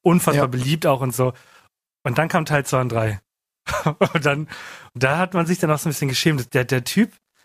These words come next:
Speaker 1: der Dicke, der macht ja auch diese bekannten Interviews, die ja gefaked sind, aber total lustig. Ich weiß nicht, ob du mal was
Speaker 2: Ja,
Speaker 1: schon mal
Speaker 2: Between, Between Two Ferns, ja. Hab ich dir auch schon
Speaker 1: Genau.
Speaker 2: was von erzählt, Dankeschön.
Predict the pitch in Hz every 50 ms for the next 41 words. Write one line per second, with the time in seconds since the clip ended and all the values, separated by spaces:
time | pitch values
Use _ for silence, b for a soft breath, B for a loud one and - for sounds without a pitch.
0 | b - 123 107 - - 156 - - 226 240 269 208 - 151 135 147 151 - -
1 | 156 139 127 - - 143 123 131 131 127 123 117 139 120 - 143 143 147 - 143
2 | 156 160 160 - 190 170 185 196 180 - 139 127 120 117 117 - - 135 131 -
3 | - - - 214 220 156 127 120 - 131 113 - 120 120 131 139 - - 190 226
4 | - - _ _ _ _ _ _ - 131 127 127 139 131 139 131 127 127 131 160
5 | 160 170 175 - 156 135 - - 147 139 139 135 131 - 143 - - 156 143 -
6 | 139 - - 165 196 220 - - 156 156 - - - - - 151 151 147 160 156
7 | 147 143 135 131 180 175 175 - - 190 180 - 151 156 170 - 214 220